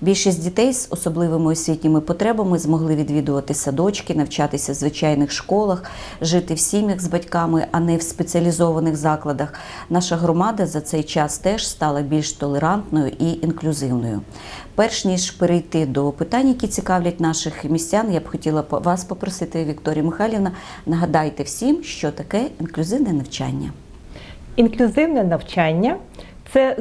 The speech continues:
Speaker 2: залучення дитини з особливими освітніми потребами в загальний освітній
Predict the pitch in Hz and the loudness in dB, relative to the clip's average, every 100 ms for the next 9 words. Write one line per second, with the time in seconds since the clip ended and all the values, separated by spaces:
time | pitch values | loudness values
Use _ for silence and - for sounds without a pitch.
0 | 180 233 262 330 - 233 202 180 196 220 | 2 2 4 0 0 2 2 2 2 4
1 | 277 233 - 185 - 185 220 233 196 180 | 4 4 2 0 0 2 4 4 4 2
2 | - 165 - 196 185 170 147 143 156 143 | 0 -4 0 2 2 0 0 -2 -4 -6
3 | - 170 220 311 339 370 381 - - - | 2 2 4 2 2 0 -2 -2 0 0
4 | - - 175 196 - 190 226 262 311 - | 0 0 2 2 2 2 2 0 -2 -2
5 | 185 - 170 185 202 220 214 | -4 -2 0 0 0 2 2